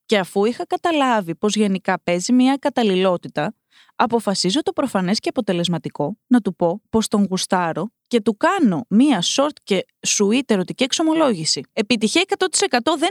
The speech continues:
έχει υπάρξει, με άφησε στο διαβάστηκε, το οποίο με χαροποίησε περισσότερο.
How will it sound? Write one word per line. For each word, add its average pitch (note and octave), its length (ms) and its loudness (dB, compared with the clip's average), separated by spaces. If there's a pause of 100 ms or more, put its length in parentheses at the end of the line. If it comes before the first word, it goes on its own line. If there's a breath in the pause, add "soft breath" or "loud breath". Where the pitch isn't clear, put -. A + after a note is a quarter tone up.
(100)
έχει F4+ 140 -2
υπάρξει, F3 840 -2
με A3 160 4
άφησε C#4+ 340 0
στο D#4 180 -2
διαβάστηκε, G3 880 -2 (100)
το C#4+ 100 2
οποίο C4 480 0 (180)
με C4+ 140 4
χαροποίησε C4 560 0
περισσότερο. A3 680 -2